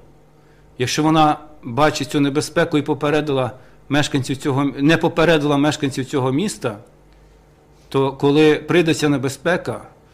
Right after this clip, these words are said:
відповідальність за те, що вона прийшла на мешканцях цього міста, але кров,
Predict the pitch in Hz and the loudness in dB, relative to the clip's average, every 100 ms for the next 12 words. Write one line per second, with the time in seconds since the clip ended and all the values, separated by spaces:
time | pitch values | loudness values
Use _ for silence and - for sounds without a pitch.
0 | - - 143 143 160 156 185 196 165 156 | -20 -4 -4 0 2 4 4 4 2 0
1 | 156 175 - 156 147 151 151 151 - 165 | 0 0 0 0 0 0 0 -4 -2 0
2 | 147 139 139 135 135 127 127 - 120 123 | 0 0 -2 -4 -6 -6 -8 -8 -6 -4
3 | 139 180 - 123 113 - _ _ _ _ | -2 -4 -6 -8 -10 -20 _ _ _ _
4 | - - - 143 143 139 156 196 190 | -20 -8 0 2 2 2 4 4 2